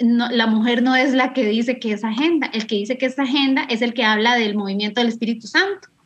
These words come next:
o de que si Jesús realmente murió por mis pecados. O sea, e-, eso es el tema de mucha gente, pero a mí la verdad es que eso no me importa.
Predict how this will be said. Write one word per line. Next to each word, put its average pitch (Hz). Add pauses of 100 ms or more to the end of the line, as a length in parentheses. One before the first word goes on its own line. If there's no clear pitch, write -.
(100)
o 240
de 233
que 240
si 240
Jesús 262
realmente 254
murió 240
por 240
mis 247
pecados. 240
O 220
sea, 269
e-, 302
eso 330
es 359
el 320
tema 359
de 233
mucha 254
gente, 277 (260)
pero 254
a 247
mí 254
la 311
verdad 247
es -
que 277
eso 302
no 294
me 294
importa. 285